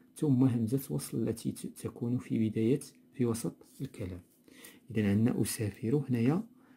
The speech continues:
عندنا همزة قطع مضمومة. كل أحد همزة قطع مفتوحة. إلى همزة قطع مكسورة. القرية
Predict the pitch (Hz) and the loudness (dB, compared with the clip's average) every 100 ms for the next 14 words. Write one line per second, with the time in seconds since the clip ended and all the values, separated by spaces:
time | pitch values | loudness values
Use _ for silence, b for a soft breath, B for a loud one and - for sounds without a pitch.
0 | B - 95 110 107 113 135 104 110 - | B -6 -2 0 2 6 8 6 2 -2
1 | - - - 110 147 127 110 113 95 87 | -10 -12 -6 2 4 6 6 2 0 -4
2 | _ _ - _ _ _ b b b b | _ _ -20 _ _ _ b b b b
3 | b b - 131 123 123 127 123 - 123 | b b 4 8 8 6 4 0 -2 0
4 | 110 87 104 113 110 104 - - - 110 | 0 0 2 2 2 -2 -4 -12 -10 0
5 | 147 220 233 _ 147 120 - 135 - - | 2 2 0 _ -8 -8 -4 -6 -6 -14
6 | _ _ _ _ B B B B - - | _ _ _ _ B B B B -6 0
7 | 120 104 92 - 110 123 110 110 - - | 2 2 0 -2 2 4 4 2 -2 -10
8 | 139 - 113 151 196 233 156 - - 147 | -8 -6 0 2 0 -2 -6 -8 -8 -4
9 | 127 104 - - _ _ b b b b | -2 -4 -10 -20 _ _ b b b b
10 | b 131 - - 160 143 147 | b -10 -6 0 4 6 6